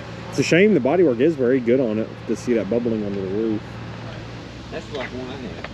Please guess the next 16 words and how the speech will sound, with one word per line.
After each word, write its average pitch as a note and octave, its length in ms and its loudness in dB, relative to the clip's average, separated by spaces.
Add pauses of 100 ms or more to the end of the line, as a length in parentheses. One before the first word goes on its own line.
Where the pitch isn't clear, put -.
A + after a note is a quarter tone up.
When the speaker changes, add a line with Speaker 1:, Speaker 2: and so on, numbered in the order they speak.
Speaker 1:
You C#3+ 120 4
had D#3 120 4
one F3+ 140 2
like F3+ 160 0
this? G3 220 0
Speaker 2:
Yeah, C3 220 -6
except A2+ 340 -8
it A#2 100 -6
had, A2 160 -2 (320)
uh, G#2 140 -6 (960)
orange A#2 220 -6
pinstripe A2+ 500 -8
and G#2 100 -6
it G2 80 -6
was F2 140 -8
black. F#2+ 320 -8